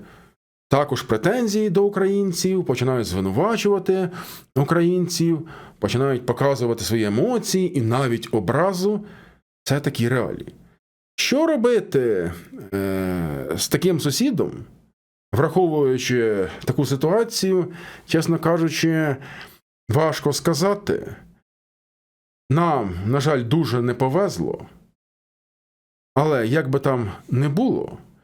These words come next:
ми знаємо чітко, що Російська Федерація,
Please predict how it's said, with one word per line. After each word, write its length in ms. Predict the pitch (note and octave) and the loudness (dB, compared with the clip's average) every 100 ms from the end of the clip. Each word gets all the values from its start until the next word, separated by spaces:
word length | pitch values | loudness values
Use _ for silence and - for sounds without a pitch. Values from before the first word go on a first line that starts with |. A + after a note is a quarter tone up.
| _ _ - | _ _ 0
ми 520 | E3+ F#3 C3+ G#2 F#2+ - | 2 2 0 -2 -4 -4
знаємо 540 | B2+ E3 D#3+ D#3 E3 | 0 2 2 2 0
чітко, 760 | E3 C4 C4 - A3+ A3+ G3+ F3 - - - _ | 0 -2 -2 0 2 2 0 -2 -12 -20 -20 _
що 140 | - E3 | 0 0
Російська 220 | E3+ B2 | 0 -2
Федерація, 1080 | C#3+ D#3+ G3+ B3 - A3+ A3 G#3+ G#3 F#3+ | 0 2 2 0 -2 0 0 0 0 0